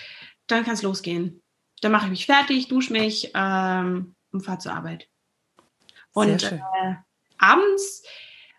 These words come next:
Speaker 1: ähm, auch wenn es manchmal ausfällt, weil ich todmüde bin und es mir dann furchtbar leid tut, dann mache ich's meistens am, äh, nächsten Tag morgens direkt.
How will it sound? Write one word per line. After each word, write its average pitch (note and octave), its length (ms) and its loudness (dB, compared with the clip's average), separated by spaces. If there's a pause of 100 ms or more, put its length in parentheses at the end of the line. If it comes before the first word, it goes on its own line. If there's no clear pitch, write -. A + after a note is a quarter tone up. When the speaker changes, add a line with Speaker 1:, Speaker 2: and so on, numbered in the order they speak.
(180)
Speaker 1:
ähm, G3 800 -4 (300)
auch G#3+ 180 -2
wenn G4+ 160 6
es - 140 2
manchmal B3 880 4
ausfällt, A3+ 680 4
weil A3 140 2
ich - 220 -6
todmüde D#4+ 680 8
bin G3+ 320 2
und A#3 200 -4
es - 120 -6
mir C4 120 4
dann B3+ 240 6
furchtbar G#4 480 4
leid C4+ 460 4
tut, G#3+ 240 -2
dann G#3 100 2
mache G#3+ 140 2
ich's G#3 100 -8
meistens G#3 380 2
am, F#3 260 2 (320)
äh, G3 220 -6
nächsten A3 420 2
Tag F#3+ 320 4
morgens A3 480 4
direkt. G#3+ 400 0